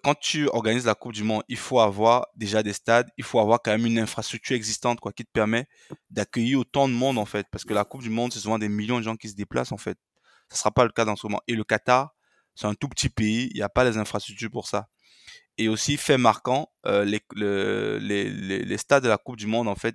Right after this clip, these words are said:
ils sont éloignés de mi-, maximum cinquante kilomètres, en fait. En gros, les stades sont presque tous dans la même ville.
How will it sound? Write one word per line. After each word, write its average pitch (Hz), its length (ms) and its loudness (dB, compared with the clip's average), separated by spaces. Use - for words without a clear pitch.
ils - 80 -8
sont - 160 -2
éloignés 123 320 2
de 120 120 -4
mi-, 120 360 -2
maximum 131 540 -2
cinquante 139 440 -2
kilomètres, 123 460 -2
en 107 60 -4
fait. 101 200 -6
En 117 140 0
gros, 139 160 6
les 135 80 10
stades 147 200 6
sont 135 160 -2
presque 131 320 -4
tous - 140 -12
dans 117 120 0
la 110 100 2
même 117 180 -2
ville. 123 140 0